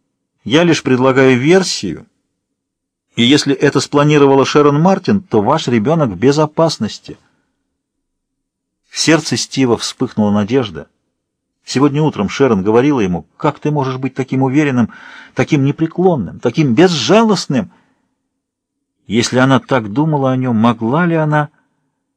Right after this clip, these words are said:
Надежда погасла. «Нет», — сказал он решительно, — «это невозможно». «Хорошо, пока оставим это. Как насчёт вашей почты? Вам присылали угрозы, оскорбительные письма, что-нибудь в этом роде?»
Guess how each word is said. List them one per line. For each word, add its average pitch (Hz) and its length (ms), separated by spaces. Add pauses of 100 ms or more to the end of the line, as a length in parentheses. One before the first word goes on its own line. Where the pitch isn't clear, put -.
(760)
Надежда 101 580
погасла. 87 640
«Нет», — - 480 (960)
сказал 104 380
он 92 100
решительно, — 95 500
«это 117 240
невозможно». 85 600 (720)
«Хорошо, 214 420
пока 156 280
оставим 120 380
это. 107 260 (760)
Как 165 240
насчёт 139 300
вашей 120 260
почты? - 420 (760)
Вам 147 180
присылали 165 440
угрозы, 156 680 (640)
оскорбительные 151 840
письма, 147 480
что-нибудь 143 380
в 143 40
этом 147 180
роде?» 127 300